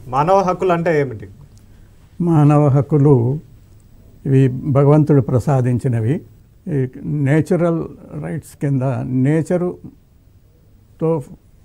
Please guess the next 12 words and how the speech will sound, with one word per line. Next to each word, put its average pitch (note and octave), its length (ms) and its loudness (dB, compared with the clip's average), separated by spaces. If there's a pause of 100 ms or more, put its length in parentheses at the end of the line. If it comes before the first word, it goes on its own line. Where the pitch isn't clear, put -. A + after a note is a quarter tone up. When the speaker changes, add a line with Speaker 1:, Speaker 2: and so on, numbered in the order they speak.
(360)
Speaker 2:
ఫ్లో E3+ 340 0
అయినవి. C#3 460 -2 (760)
ఇది C#3 200 0
ఎవరు D3 520 -2 (960)
మున్సిపల్ F#3+ 440 -2 (100)
చట్టాలు C#3 320 -2
కానీ C3 400 -2
రాజ్యాంగం C3+ 460 0
కానీ B2+ 460 -4 (720)
కుదిర్చినవి, C#3 720 -2 (160)
పొందుపరిచినవి C3+ 720 -4
కావు. A#2+ 640 -8